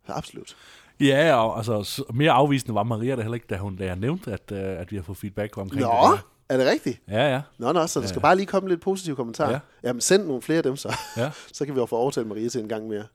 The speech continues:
Speaker 2: Ja, hun har da sendt nogle anbefalinger allerede, øh, til den her podcast, ikke? Jeg har sagt, at hun sidder lige nu og, og beskæftiger sig meget med den her Netflix-serie, der hedder Catching Killers.
Speaker 1: Ja, lige
Speaker 2: Øhm,
Speaker 1: præcis.
Speaker 2: hun er jo en, øh, en murder show-pige, ikke op?
Speaker 1: Ja, jo, lige præcis.
Speaker 2: Øh, og så glæder hun sig meget til, øh, mere Emily in Paris.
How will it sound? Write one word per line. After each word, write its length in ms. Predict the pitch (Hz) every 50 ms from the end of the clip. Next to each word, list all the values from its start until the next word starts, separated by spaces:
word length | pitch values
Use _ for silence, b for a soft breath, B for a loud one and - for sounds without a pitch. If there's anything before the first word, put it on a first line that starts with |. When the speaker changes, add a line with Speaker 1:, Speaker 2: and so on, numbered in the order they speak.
| _ _ -
Speaker 2:
Ja, 200 | 151 156 139 123
hun 120 | 123 127
har 60 | 123 117
da 160 | 117 110 117
sendt 260 | - - 175 185 160
nogle 180 | 147 131 127 127
anbefalinger 520 | 165 185 165 - 151 120 110 107 110 107
allerede, 480 | 113 127 127 127 127 127 135 139 127 113 104 98
øh, 60 | 95
til 140 | - - 117
den 100 | 127 151
her 80 | 160 123
podcast, 440 | 107 127 139 - - 104 98 -
ikke? 100 | 131 127
Jeg 60 | 123 113
har 20 |
sagt, 280 | - 123 120 127 - 113
at 160 | 98 92 90
hun 220 | 101 120 147 151
sidder 260 | - - 143 127 107
lige 140 | 98 107 123
nu 220 | 127 120 117 113 107
og, 340 | 90 85 87 85 85 87 - B B B B B B B B B B B
og 100 | B 104
beskæftiger 480 | - 110 - 131 131 127 - - 110 101
sig 100 | 95 101
meget 160 | 101 110 131 135
med 80 | 120
den 140 | 104 107 104
her 100 | 107 101
Netflix-serie, 440 | 101 123 147 - 127 110 - 107 90
der 60 | 87
hedder 160 | 82 82 - -
Catching 420 | - 131 - - - 98 92 -
Killers. 540 | - - 156 180 107 71 - - - - - 113
Speaker 1:
Ja, 200 | 104 101 147 262
lige 80 | 294 277
Speaker 2:
Øhm, 80 | 269 -
Speaker 1:
præcis. 240 | 247 208 - 254
Speaker 2:
hun 180 | 220 98 127 147
er 40 | 151
jo 140 | 135 127 117
en, 160 | 110 104 101
øh, 320 | 98 95 92 90 95 104 104
en 180 | 98 98 95 - b b b b
murder 260 | 104 104 113 123 131
show-pige, 500 | 120 - 107 92 87 - - 98 92 90
ikke 120 | 87 90 107
op? 100 | 117 _ _ _ -
Speaker 1:
Ja, 40 | 127
jo, 100 | 151 160
lige 120 | 165 175
præcis. 320 | 180 160 165 165 - - B B B B B B B B B B
Speaker 2:
Øh, 220 | - 113 107 101 95
og 100 | 92 95
så 60 | 113
glæder 220 | - - 131 143
hun 140 | 131 120 104
sig 120 | 95 110 104
meget 160 | 107 110 110
til, 320 | - - 107 98 92 92
øh, 160 | 90 85 85
mere 320 | 87 92 98 107 107 85 85
Emily 200 | 107 113 104 95
in 120 | 95 90
Paris. 680 | 82 92 101 104 113 117 - - - - - - -